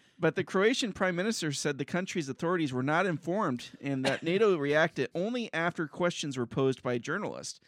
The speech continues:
"We can't tolerate this situation, nor should it have ever happened," Prime Minister Andrei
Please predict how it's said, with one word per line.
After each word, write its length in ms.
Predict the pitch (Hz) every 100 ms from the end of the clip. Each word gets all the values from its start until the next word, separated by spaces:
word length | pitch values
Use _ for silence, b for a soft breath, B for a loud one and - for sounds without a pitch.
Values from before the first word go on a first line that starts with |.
| b b b
"We 100 | -
can't 280 | 285 302 269
tolerate 440 | - 247 269 214 170
this 140 | 156
situation, 640 | - 123 135 123 117 113
nor 220 | 120 165 196
should 240 | - 180
it 200 | 156 -
have 260 | 156 139 135
ever 260 | 156 151
happened," 600 | 143 151 147 113 104 113 - _
Prime 240 | - 139 139
Minister 520 | 131 135 - 127 120 - -
Andrei 720 | 123 135 135 127 131 131 127